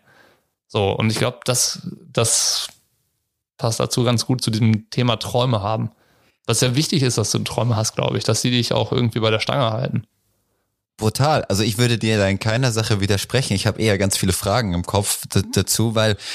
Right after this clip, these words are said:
Speaker 2: du hast gerade einige Begrifflichkeiten genannt, die, die mir dann nochmal durch den Kopf schießen dabei. Ähm, einmal tatsächlich, ich glaube, dass was bedeutet, erwachsen zu sein? Und ich glaube, dass wir ganz häufig, wie du sagst, das, das falsch konnotiert haben.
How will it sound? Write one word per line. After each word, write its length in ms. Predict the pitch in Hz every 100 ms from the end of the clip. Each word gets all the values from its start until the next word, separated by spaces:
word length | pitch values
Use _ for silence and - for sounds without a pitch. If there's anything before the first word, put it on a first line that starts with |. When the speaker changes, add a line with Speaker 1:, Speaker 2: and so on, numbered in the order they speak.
| -
Speaker 2:
du 60 | -
hast 140 | 110
gerade 400 | - 110 117 -
einige 300 | 107 120 120
Begrifflichkeiten 800 | 104 107 110 117 113 - 98 104 92
genannt, 260 | 92 98
die, 280 | 92 90 87
die 100 | 107
mir 160 | 98 98
dann 140 | 98
nochmal 280 | 92 95 87
durch 160 | 98 92
den 120 | 85
Kopf 260 | 87 -
schießen 440 | - - 120 - 98
dabei. 400 | 85 87 87 98 - - - -
Ähm, 380 | 98 98 98 98 - -
einmal 400 | 95 110 110 101
tatsächlich, 560 | - - 98 101 92 -
ich 40 |
glaube, 540 | 101 95 98 98 90 - _ _ _ _ _ -
dass 360 | 90 87 - - _ _ _ _ _
was 240 | 87 101
bedeutet, 480 | - 95 98 98 -
erwachsen 540 | - 87 85 87 - 98
zu 160 | -
sein? 380 | 107 110 123 143
Und 100 | 98
ich 140 | 90
glaube, 240 | - 92 87
dass 180 | 90 -
wir 80 |
ganz 320 | 92 90 95 -
häufig, 320 | 95 - 90
wie 80 | 98
du 160 | 98
sagst, 360 | 95 104 - -
das, 200 | - -
das 300 | 98 90 -
falsch 380 | - - 95 -
konnotiert 560 | - 95 85 - -
haben. 320 | - 160 190